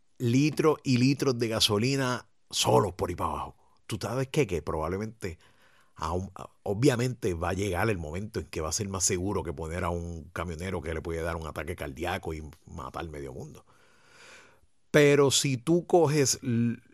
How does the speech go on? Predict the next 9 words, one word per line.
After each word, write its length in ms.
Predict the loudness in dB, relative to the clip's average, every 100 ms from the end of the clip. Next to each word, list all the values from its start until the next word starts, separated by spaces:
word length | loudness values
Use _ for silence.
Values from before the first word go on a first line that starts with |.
| -20 -20
los 540 | -8 -4 -2 0 -2 -2
contenedores 840 | -2 -4 -2 -4 -2 0 2 2 -2
de 300 | -2 0 0
combustible 920 | -2 -4 -6 -4 -2 -2 -2 -8 -14 _ _
y 400 | -10 -6 -4 -6
los 260 | -6 -4 -6
pones 400 | -4 -4 -2 -4
más 320 | -2 2 2
seguros 640 | 4 2 2 0 -4 -6